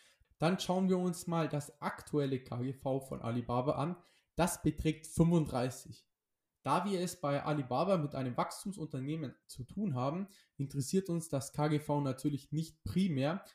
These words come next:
denn wir wollen natürlich das Price Earnings to Growth Ratio anschauen, also das pec Ratio. Und da wir ein K G V von fünfunddreißig haben und eine geschätzte Wachstumsrate von dreißig Prozent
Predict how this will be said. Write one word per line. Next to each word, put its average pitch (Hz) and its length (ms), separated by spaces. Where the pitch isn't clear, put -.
denn 160 200
wir 147 140
wollen 156 220
natürlich 151 360
das - 300
Price 151 480
Earnings 147 360
to - 160
Growth 156 400
Ratio 135 540
anschauen, 123 540
also 117 220
das 120 260
pec - 300
Ratio. 110 380
Und 131 160
da 170 160
wir 175 120
ein 143 140
K 170 200
G 180 100
V 151 180
von 127 220
fünfunddreißig 185 800
haben 139 300
und 170 260
eine 147 200
geschätzte 131 720
Wachstumsrate 156 840
von 123 240
dreißig 160 480
Prozent 156 480